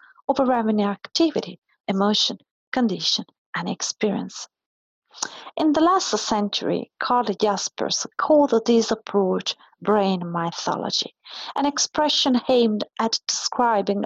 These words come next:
how the physiolo-, physiological approach to the understanding and explication of mental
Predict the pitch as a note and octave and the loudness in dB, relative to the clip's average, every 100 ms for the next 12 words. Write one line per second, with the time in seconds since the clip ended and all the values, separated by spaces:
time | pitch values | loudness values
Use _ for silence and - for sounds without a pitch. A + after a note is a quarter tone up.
0 | - C#4 C#4+ G3+ - F#3 - G3 G#3+ A3+ | -2 2 4 2 -2 -2 0 2 2 0
1 | - A3+ A3 A#3 B3+ G#3 F#3 - A#3 B3 | 2 2 4 4 2 0 -4 0 4 4
2 | G#3 G#3+ - - - A#3 A#3+ A3+ A3+ - | 4 -2 -8 -16 -6 -2 2 4 2 0
3 | D4 C4+ A3 F#3+ F#3 F#3 - - - G#3 | 2 4 4 2 -2 -4 -6 -6 -2 -2
4 | - A#3 - G#3 F#3 F3+ G3+ G3+ G3+ F#3+ | 2 2 2 0 -2 -2 0 0 0 -4